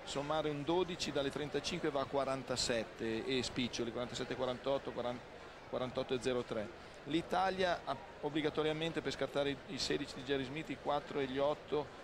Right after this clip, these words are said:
e va a quarantasei. Il Belgio, se scarterà il tredici, l'otto e quattro per forza se li deve portare, che sono i due risultati migliori, va a quarantadue. La Svizzera è già a quota trenta,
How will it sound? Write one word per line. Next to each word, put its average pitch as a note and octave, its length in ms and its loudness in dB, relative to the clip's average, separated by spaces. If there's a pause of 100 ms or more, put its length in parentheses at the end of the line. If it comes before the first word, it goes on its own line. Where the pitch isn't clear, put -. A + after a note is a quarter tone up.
e C3 80 -2
va C#3+ 100 2
a D3 60 2
quarantasei. C#3 920 2 (520)
Il F3+ 180 0
Belgio, F3+ 800 2 (160)
se E3 220 2
scarterà D#3 560 2
il D3 140 0
tredici, E3 440 2
l'otto D#3 280 2
e - 20 4
quattro D3+ 380 0
per D3+ 240 2
forza D#3 380 2
se B2+ 100 -4
li C#3 80 4
deve C#3 160 4
portare, C#3+ 340 2
che B2+ 60 0
sono C3 160 -4
i - 20 -10
due C3 100 2
risultati B2+ 340 -2
migliori, D3+ 360 0
va C#3+ 140 2
a C#3+ 40 0
quarantadue. C3+ 1080 0 (680)
La C3+ 100 2
Svizzera D#3+ 600 4 (140)
è B2+ 120 2
già C#3+ 280 4
a B2+ 120 2
quota D3 300 2
trenta, D3+ 600 2